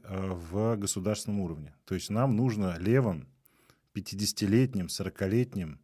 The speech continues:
ста-, шестидесятилетним ставить вопрос о власти.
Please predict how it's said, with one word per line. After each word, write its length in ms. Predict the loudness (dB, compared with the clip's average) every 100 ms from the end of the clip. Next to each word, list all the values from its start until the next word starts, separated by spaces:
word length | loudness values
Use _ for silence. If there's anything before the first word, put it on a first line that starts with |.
| _
ста-, 380 | -10 -10 -8 -6
шестидесятилетним 1080 | -4 -4 -2 -4 -4 -6 0 0 2 -2 -4
ставить 400 | -4 0 0 0
вопрос 400 | -6 -2 -2 0
о 60 | -2
власти. 460 | -2 -2 -4 -14